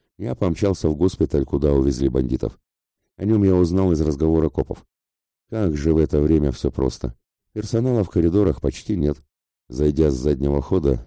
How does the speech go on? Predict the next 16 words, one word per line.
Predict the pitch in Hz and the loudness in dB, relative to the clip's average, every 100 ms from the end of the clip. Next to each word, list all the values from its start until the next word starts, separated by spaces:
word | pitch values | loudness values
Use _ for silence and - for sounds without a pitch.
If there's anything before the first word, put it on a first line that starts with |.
| _ | _
буквально | 78 85 113 104 87 | -12 -6 -2 0 0
наткнулся | 82 - 95 92 76 | -2 -2 -4 -2 -2
на | 73 | -2
раздевалку | 71 64 78 92 - 65 - _ _ _ - | -2 -2 0 0 0 -2 -4 _ _ _ -12
и | 160 | -4
нашел | 107 73 104 | -4 -2 -2
себе | - 73 64 | 0 -2 -2
халат. | 64 62 - _ _ _ _ _ _ - | -2 -4 -6 _ _ _ _ _ _ -6
Пройдя | 73 73 73 | -2 2 2
в | |
какое-то | - 71 73 69 69 | 0 0 2 0 -2
подобие | 69 69 67 71 | 0 2 4 4
регистратуры, | 71 65 65 71 76 98 85 65 - _ | 2 0 -4 -4 0 2 2 2 -2 _
просто | 80 73 - | -8 -6 -6
слушая | - 76 - 65 | -4 -4 -2 -2
разговоры, | 67 62 78 85 73 | 0 0 2 2 0